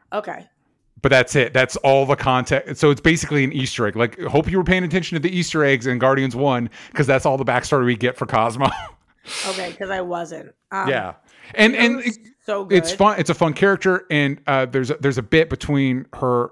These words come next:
Speaker 2: and Sean Gunn that is incredibly transparent. Like, you know one hundred percent where it's going. But it's cute. It's a cute bit. But I'm just saying, like, I would have preferred we cut all that to give some other, like, give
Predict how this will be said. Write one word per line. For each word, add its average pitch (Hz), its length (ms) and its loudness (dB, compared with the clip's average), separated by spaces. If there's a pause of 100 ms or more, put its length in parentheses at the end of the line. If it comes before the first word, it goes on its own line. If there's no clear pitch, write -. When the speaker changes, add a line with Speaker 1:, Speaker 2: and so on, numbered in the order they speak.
Speaker 2:
and 117 140 -4
Sean 120 200 -4
Gunn 113 200 -2
that 104 120 -2
is 98 240 -6
incredibly 117 680 -2
transparent. 113 540 -6
Like, 107 160 -10
you 107 40 -4
know 104 180 0
one 98 160 -4
hundred 104 220 -4
percent 104 240 -6
where 101 60 -6
it's 101 100 -10
going. 101 300 -4 (380)
But 240 120 6
it's - 80 -4
cute. 190 400 -2
It's 220 120 -6
a 247 60 -4
cute 156 260 -6
bit. 156 280 2 (300)
But 170 100 4
I'm 185 80 4
just 185 140 -2
saying, 180 260 2
like, 135 320 -2 (380)
I 160 180 6
would 156 240 2
have 135 200 -4 (120)
preferred 143 360 2
we 123 120 0
cut - 340 -4
all 147 220 2
that 170 480 -2
to 127 720 0 (200)
give 127 280 2
some 123 200 -6
other, 120 340 -2
like, 147 220 -2 (220)
give 120 220 -2